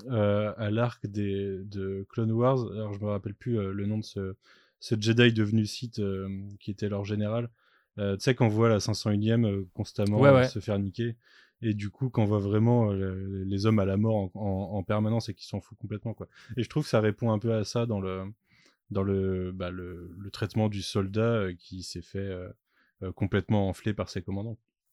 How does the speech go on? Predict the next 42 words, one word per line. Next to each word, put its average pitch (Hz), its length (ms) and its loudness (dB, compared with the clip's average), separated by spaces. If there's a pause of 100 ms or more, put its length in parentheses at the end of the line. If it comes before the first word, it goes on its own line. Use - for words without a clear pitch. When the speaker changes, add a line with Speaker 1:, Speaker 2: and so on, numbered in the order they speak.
(960)
Speaker 2:
Ouais, 156 220 6
totalement, 139 460 2
ouais. 135 180 4
Je, 110 320 2
c'est - 100 -2
vrai 131 120 0
que 139 40 -6
j'avais 117 140 2
pas 123 140 -2
fait - 100 -6
le 139 60 -2
parallèle, 120 420 2
mais, 107 460 0
mais 107 160 0
bien 147 180 0
vu, 139 220 0
mon, 110 340 -2
mon 113 140 -2
cher 147 200 -2
Manu. 120 360 -2
Et 127 100 0
je - 100 -6
terminerai 143 460 2
par 110 220 0
le, 104 320 -2
le 123 100 8
caméo 151 480 8 (400)
du 110 80 -4
fameux 117 300 2
officier 117 340 0
impérial 113 320 0
dont 113 160 0
on 107 80 -2
parle 113 160 0
depuis 110 260 -2
tout - 160 -2
à 104 40 4
l'heure, 131 160 2
qui 113 160 -2
est - 180 -4
incarné 123 380 -2
par, 135 240 -4